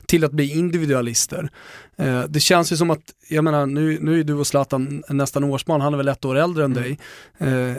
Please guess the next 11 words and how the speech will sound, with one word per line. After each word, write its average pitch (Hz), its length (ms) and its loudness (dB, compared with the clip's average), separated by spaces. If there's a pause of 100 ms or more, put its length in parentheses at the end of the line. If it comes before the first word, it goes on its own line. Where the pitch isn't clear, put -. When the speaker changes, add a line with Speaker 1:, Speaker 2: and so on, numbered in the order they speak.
Speaker 1:
att 143 180 0 (180)
n-, 151 280 2
n-, 147 200 -6
ni 208 300 4
på 208 120 0
något 165 140 4
sätt 160 140 0
är 160 40 6
ganska 156 280 2
lika 180 380 2
varandra. 127 500 2